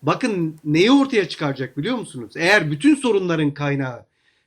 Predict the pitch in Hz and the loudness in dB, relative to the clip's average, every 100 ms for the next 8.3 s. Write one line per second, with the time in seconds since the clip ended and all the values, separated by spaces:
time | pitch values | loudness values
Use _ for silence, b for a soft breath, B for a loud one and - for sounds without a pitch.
0 | _ - 135 160 277 247 240 208 185 170 | _ -8 -6 2 4 4 2 2 2 2
1 | 156 147 147 147 131 123 - 117 113 107 | 0 -2 -6 -6 -10 -10 -14 -16 -14 -14
2 | - - 123 143 170 156 156 151 127 170 | -16 -16 -2 0 4 4 4 4 4 4
3 | 208 175 165 151 147 147 135 139 254 214 | 4 0 -6 -6 -4 -4 -4 -4 -4 0
4 | 185 160 143 131 120 123 - - _ _ | -2 0 -4 -6 -10 -14 -16 -20 _ _
5 | _ _ _ _ _ _ _ _ _ _ | _ _ _ _ _ _ _ _ _ _
6 | _ - 123 196 254 214 190 160 147 151 | _ -10 2 4 4 4 4 2 0 0
7 | 139 135 143 147 180 156 165 220 226 160 | 0 0 0 2 0 0 0 0 0 -6
8 | 123 135 165 | -6 -8 -14